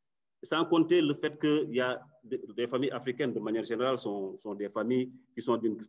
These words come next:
grande taille. Ce ne sont pas des familles de deux, trois enfants. Vous allez dans une famille où vous pouvez facilement avoir dix, dix enfants. Même s'il y a un seul ordinateur, à qui va profiter cet ordinateur-là, n'est-ce pas ? Et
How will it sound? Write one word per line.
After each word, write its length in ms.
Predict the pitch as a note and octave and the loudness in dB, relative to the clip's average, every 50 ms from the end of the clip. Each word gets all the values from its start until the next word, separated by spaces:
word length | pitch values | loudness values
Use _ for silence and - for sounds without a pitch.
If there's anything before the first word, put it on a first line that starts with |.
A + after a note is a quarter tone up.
| _ _ - | _ _ -4
grande 240 | B2 A#2 B2 A#2+ B2 | -2 0 0 0 0
taille. 280 | D3+ D#3+ C#3+ G2+ E2+ - - - _ _ _ _ _ _ | 0 0 0 0 -2 -4 -12 -20 _ _ _ _ _ _
Ce 100 | - - | -16 -8
ne 60 | G2+ | -4
sont 100 | - A2+ | -4 -2
pas 140 | G#2+ C3 A#2+ | -2 -2 -2
des 140 | A#2 A#2 A2 | -2 -2 -2
familles 300 | - A2+ G#2+ A2+ A2 G#2 | -2 -2 0 0 0 0
de 140 | G#2 G#2 G2+ | -2 -4 -6
deux, 340 | F#2+ G#2+ A2+ A#2 A#2+ A#2 A#2 | -4 -2 -2 0 0 0 -2
trois 360 | A#2 G2+ G2+ G2 F#2 F2+ G2+ | -4 -8 -8 -8 -8 -8 -8
enfants. 340 | G2 G#2 G2 - D3 D3+ C3 G2 F#2+ | -8 -8 -6 -4 -2 -2 -2 -4 -6
Vous 140 | G2 G2+ G#2 | -10 -8 -6
allez 120 | G#2+ G#2+ G#2+ | -4 -4 -2
dans 160 | G#2+ G#2 G2 | -4 -4 -6
une 140 | G2 - - | -8 -10 -8
famille 320 | - G#2 G#2+ B2+ C3 B2 | -6 -4 -2 -2 -2 -2
où 100 | B2+ A2+ | -4 -8
vous 60 | G#2 F#2+ | -10 -8
pouvez 240 | - A2+ G#2+ G2+ G2+ - _ _ | -6 -4 -2 -2 -4 -6 _ _
facilement 400 | - A#2 - A#2+ A2+ A2+ A2+ - - | -14 -12 -10 -8 -6 -4 -4 -4 -6
avoir 260 | G2+ G2+ A2 G#2 G2 - - _ - | -4 -4 -2 -4 -4 -4 -10 _ -8
dix, 320 | C3+ C3+ B2+ C3+ - - _ _ _ _ _ _ _ C3 | -8 -8 -8 -10 -16 -20 _ _ _ _ _ _ _ -4
dix 160 | C3 B2 B2+ | -4 -2 -2
enfants. 500 | B2+ A#2+ - D3+ C3 G#2 - - - - _ _ _ _ _ - | -2 -2 0 0 0 0 -2 -6 -18 -20 _ _ _ _ _ 0
Même 180 | A#2 C#3+ E3 | 2 4 4
s'il 180 | E3+ - D3+ D3 | 2 2 2 2
y 40 | D3+ | 2
a 100 | C#3+ C#3 D3 | 2 4 2
un 80 | D#3 D3 | 2 4
seul 140 | D#3+ E3 | 4 2
ordinateur, 600 | C#3+ D3 C#3 C3 C3 C#3 C3 C3+ C#3 D3 C3+ A#2+ - - - - - _ _ _ _ _ _ _ _ _ _ _ - | 2 2 2 2 2 2 2 4 4 4 4 4 4 0 -14 -18 -20 _ _ _ _ _ _ _ _ _ _ _ -4
à 100 | B2 C3+ | -4 -2
qui 260 | C#3 - F3 D#3+ - - _ _ - | -2 -4 -6 -8 -8 -10 _ _ -2
va 140 | C3+ B2+ | 0 0
profiter 400 | B2+ - C3 B2 - C3 - C3 | 0 0 -2 -4 -4 -2 -2 -2
cet 220 | A#2 - A#2 G#2+ - | -2 0 -2 -6 -6
ordinateur-là, 680 | A2 G#2 G#2+ G#2+ A2 G#2+ - A#2+ A2+ C3+ C#3 A#2 - _ _ _ _ _ _ | -8 -8 -8 -8 -8 -6 -6 -8 -6 -6 -8 -8 -10 _ _ _ _ _ _
n'est-ce 140 | A2 G#2 - | -16 -14 -8
pas ? 280 | - B2 G#2 F#2 - _ _ _ _ - | -4 -4 -4 -4 -6 _ _ _ _ -6
Et 160 | - - | -6 -6